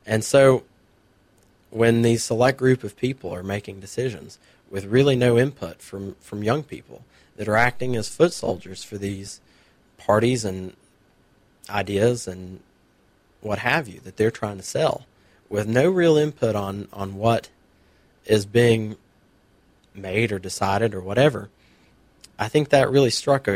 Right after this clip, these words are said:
a chord to all of us of my generation that maybe necessarily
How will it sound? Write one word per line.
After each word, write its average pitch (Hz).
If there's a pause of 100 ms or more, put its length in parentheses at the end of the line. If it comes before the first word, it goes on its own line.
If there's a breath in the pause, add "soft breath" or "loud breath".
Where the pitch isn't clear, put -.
(120)
a -
chord 139
to 95
all 117
of -
us - (460 soft breath)
of 92
my 120
generation 90 (340 soft breath)
that 87
maybe 147
necessarily 120